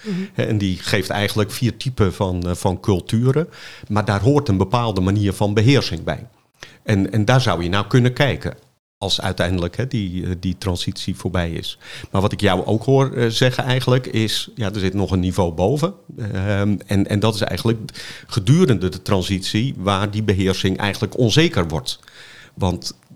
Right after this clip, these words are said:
Speaker 2: je zit er ergens tussen een oude en een nieuwe situatie. Misschien is die nieuwe situatie helemaal nog niet bekend. En dat heeft ook zijn invloed op, ehm,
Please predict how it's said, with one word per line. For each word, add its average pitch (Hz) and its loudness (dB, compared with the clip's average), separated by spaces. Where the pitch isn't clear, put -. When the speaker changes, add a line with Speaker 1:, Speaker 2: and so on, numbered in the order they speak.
Speaker 2:
je 101 -2
zit 95 0
er 104 2
ergens 120 0
tussen - 0
een 92 0
oude 104 2
en 101 0
een 90 2
nieuwe 90 2
situatie. 101 -4
Misschien 95 -2
is 71 -6
die 82 -4
nieuwe 85 -2
situatie 85 -6
helemaal 90 0
nog 90 -2
niet 87 -4
bekend. 127 -4
En 127 4
dat 113 2
heeft 123 2
ook 180 0
zijn 90 0
invloed 82 -4
op, - -10
ehm, 82 0